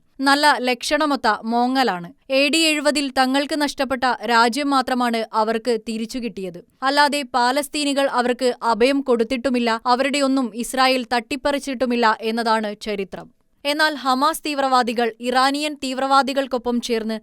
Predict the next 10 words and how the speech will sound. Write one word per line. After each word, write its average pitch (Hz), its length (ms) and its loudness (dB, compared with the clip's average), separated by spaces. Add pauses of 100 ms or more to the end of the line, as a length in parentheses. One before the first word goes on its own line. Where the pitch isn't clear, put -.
ഇസ്രായേലിലെ 277 720 2
നിരപരാധികളെ 254 920 0
വിവരിക്കാൻ 269 580 -2
പോലും 285 300 -2
പറ്റാത്ത 262 420 0
തരത്തിൽ 226 420 -4 (100)
അതിഹീനമായി 285 800 0
കൊന്നൊടുക്കിയ 269 640 -2
സംഭവത്തെ 247 680 -2
ന്യായീകരിക്കാൻ 247 880 0